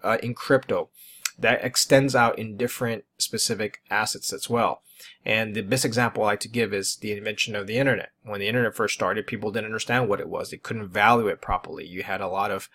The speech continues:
companies that were way overvalued, and now some are way undervalued. Uh, same thing with the rise of television, radio, you name it. So all of these cer-, certain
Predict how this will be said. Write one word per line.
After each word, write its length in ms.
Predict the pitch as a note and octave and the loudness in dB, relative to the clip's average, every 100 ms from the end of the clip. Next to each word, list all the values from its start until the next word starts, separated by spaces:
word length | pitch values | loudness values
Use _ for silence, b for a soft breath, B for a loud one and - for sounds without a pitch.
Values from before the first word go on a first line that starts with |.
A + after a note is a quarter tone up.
| B B B | B B B
companies 500 | - B2+ A#2 A2 G2+ | -2 -2 0 -2 -4
that 200 | G2+ G2 | -2 -2
were 280 | G2+ G2 F#2+ | 0 0 -2
way 320 | F#2 G#2+ C3+ | -2 2 4
overvalued, 760 | D3 A#2 A#2 A#2+ G#2 F#2+ G2+ G#2+ - | 6 4 2 2 4 4 2 0 -2
and 200 | G2 G2 | -6 -4
now 140 | F#2 | -2
some 200 | - A2 | -2 -4
are 100 | G#2+ | -4
way 280 | G2+ A#2+ B2 | 2 4 4
undervalued. 640 | G2+ G2 F2+ F2 F2 - - B B B | 2 -6 -6 -6 -6 -10 -16 B B B
Uh, 260 | - G2 G2 | 4 6 6
same 200 | - A#2 | 4 0
thing 180 | A#2+ A2+ | 0 2
with 160 | A2 | 0
the 140 | - G#2 | 2 2
rise 400 | G#2 G#2 A2 A2 | 6 6 6 2
of 560 | - G#2 G#2 G#2 - - _ | -2 0 0 -2 -8 -18 _
television, 680 | - C#3 D#3 G#2+ F#2 F2+ F2 | 2 6 6 6 -2 -6 -10
radio, 640 | F#2 A#2+ C#3+ A#2+ E2 A#1+ - | 0 4 6 4 0 -4 -8
you 160 | A#2+ A#2+ | -6 0
name 220 | C3+ A#2+ | 2 2
it. 100 | - _ _ _ _ _ _ _ _ _ _ _ _ - | -2 _ _ _ _ _ _ _ _ _ _ _ _ -8
So 400 | - D3 C3 B2+ - | 2 6 6 4 4
all 220 | D3+ G3+ | 8 12
of 100 | A3+ | 12
these 260 | F3+ F3+ D#3+ - | 8 0 -2 -2
cer-, 380 | - - C#3 - | -2 2 2 4
certain 560 | - C#3+ C3+ C#3+ C3+ | 4 4 2 0 -2